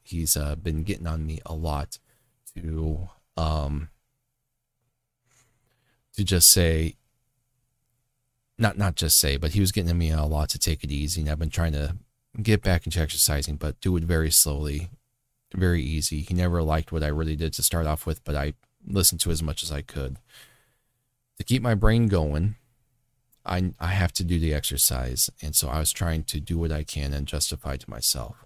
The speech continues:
'cause I was even stressing out with the lack of it for some period of time.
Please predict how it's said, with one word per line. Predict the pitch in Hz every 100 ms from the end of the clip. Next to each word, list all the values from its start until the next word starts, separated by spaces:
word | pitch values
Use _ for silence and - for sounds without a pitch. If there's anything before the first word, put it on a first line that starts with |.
| _ _
'cause | 69 76
I |
was | 78 76
even | 69 71
stressing | - 78 - 78
out | 71
with | - -
the |
lack | 73 60 - -
of | -
it | 57
for | - 55 58
some | - 60
period | 71 62
of | 64
time. | - - -